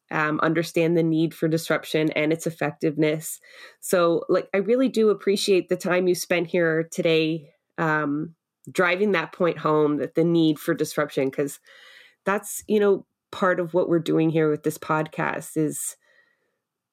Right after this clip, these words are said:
you know, it's a bit of disillusionment with the electoral system and the amount of energy that really good people are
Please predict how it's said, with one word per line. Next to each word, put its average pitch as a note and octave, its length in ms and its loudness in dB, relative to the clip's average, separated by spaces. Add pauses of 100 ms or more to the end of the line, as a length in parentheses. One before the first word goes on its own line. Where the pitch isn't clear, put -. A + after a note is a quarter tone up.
(120)
you E3+ 100 4
know, D#3+ 140 4
it's E3 240 0
a G3 60 2
bit F#3 180 2
of F#3 160 -2
disillusionment E3+ 960 2
with D#3+ 640 0 (500)
the F3 120 4
electoral D#3 640 2
system D#3+ 720 -6 (100)
and F3 120 2
the E3+ 80 4
amount E3 220 4
of D#3+ 120 -2
energy D3+ 640 -2
that D#3+ 280 -6
really D#3+ 220 2
good E3 180 -2
people D#3 320 0
are D3+ 220 0